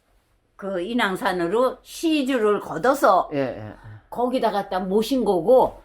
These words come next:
Speaker 2: 예.
Speaker 1: 사-, 사선왕 중에 하여튼 고종이 사신당, 이제 영조가 줘준 거예요.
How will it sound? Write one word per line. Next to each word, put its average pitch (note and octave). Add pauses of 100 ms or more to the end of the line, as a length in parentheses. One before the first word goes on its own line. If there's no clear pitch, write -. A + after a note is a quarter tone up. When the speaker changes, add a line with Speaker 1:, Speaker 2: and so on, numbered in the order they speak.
Speaker 2:
예. B2+
Speaker 1:
사-, A3+
사선왕 C4
중에 B3
하여튼 A3+ (1500)
고종이 A#3 (1300)
사신당, E3+ (100)
이제 D3+ (300)
영조가 A#3
줘준 F3
거예요. B2+